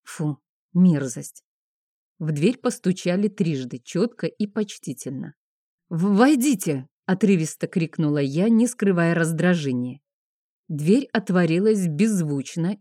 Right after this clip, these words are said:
и на пороге появился Арнольд Энтерский. Высокий, сухопарый шатен, с проседью на висках, бастард местного аристократа, так и не удостоившийся отцовского признания.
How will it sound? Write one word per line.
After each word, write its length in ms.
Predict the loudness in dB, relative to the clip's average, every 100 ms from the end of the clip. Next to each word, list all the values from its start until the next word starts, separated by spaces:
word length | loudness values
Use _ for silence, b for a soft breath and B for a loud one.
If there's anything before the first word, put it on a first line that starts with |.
| _
и 80 | 4
на 140 | 4
пороге 420 | 4 0 0 -2 -2
появился 600 | 0 2 2 -2 -2 -4
Арнольд 580 | -2 2 2 2 -2 -6 0
Энтерский. 720 | 2 2 -4 -16 -16 -16 -16 _ _ _ _
Высокий, 840 | -4 -4 -4 -2 -2 -4 -8 -12 -12
сухопарый 720 | -4 -4 -2 -6 -4 -4 -4
шатен, 640 | -4 -4 -6 -4 -4 -4 -6 _
с 120 | -20 -6
проседью 580 | -2 -2 -2 -2 0 0
на 120 | 0
висках, 600 | -2 -8 -10 -10 -10 _ _ _
бастард 580 | -4 -2 -2 -4 -8 -2
местного 520 | 0 0 0 -2 0
аристократа, 840 | 0 -2 -6 -8 -6 -8 -8 -12 -18 _ _ _ -6
так 220 | -4 2
и 60 | 4
не 140 | 4
удостоившийся 960 | 2 -2 -2 -2 -2 -4 -6 -4 -4 -4
отцовского 560 | -4 -6 -6 -4 -4
признания. 760 | -2 -2 -2 0 0 -2 -6